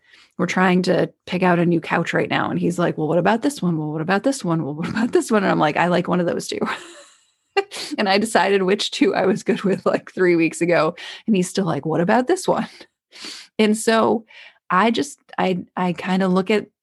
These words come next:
like, the three options I have and I go like, "Well, I like that one best." Great. And then the other thing I would say, the last one,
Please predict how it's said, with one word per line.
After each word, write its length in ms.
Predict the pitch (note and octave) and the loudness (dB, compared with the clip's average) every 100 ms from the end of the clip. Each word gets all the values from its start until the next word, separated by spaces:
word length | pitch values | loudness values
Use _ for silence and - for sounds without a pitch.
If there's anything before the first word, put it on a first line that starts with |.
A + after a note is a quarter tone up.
| _ | _
like, 220 | - F3+ F3+ | -4 -2 -2
the 100 | F#3 | -6
three 300 | - F#3 G#3 | 0 2 4
options 400 | E3+ - F#3+ F#3+ | 2 0 0 2
I 80 | |
have 400 | F#3 E3+ D#3 F#3+ | 2 0 -2 0
and 100 | G3+ F3 | 2 2
I 100 | F3 | 2
go 160 | F3+ | 2
like, 160 | F3 F3+ | 2 0
"Well, 100 | G#3 | 0
I 200 | B3 A3+ | 2 2
like 200 | A3+ A3 | 0 -2
that 140 | A3+ | -2
one 100 | G#3+ | 0
best." 380 | F#3 - - - _ _ _ _ _ _ | -2 -4 -6 -16 _ _ _ _ _ _
Great. 300 | - - - _ _ _ _ _ _ _ _ _ _ | 0 0 0 _ _ _ _ _ _ _ _ _ _
And 120 | C#4+ | 2
then 120 | D4 D#4 | 4 4
the 120 | D#4 | 2
other 180 | G4+ G#4 | 0 -2
thing 200 | A#3 G#3 | -2 0
I 80 | |
would 140 | F#3 F#3 | -2 -2
say, 120 | G#3 | -2
the 140 | F#3+ F#3 | -2 0
last 400 | G3+ G#3 G#3+ G3 | 0 0 -4 -4
one, 280 | E3 E3 | -4 -4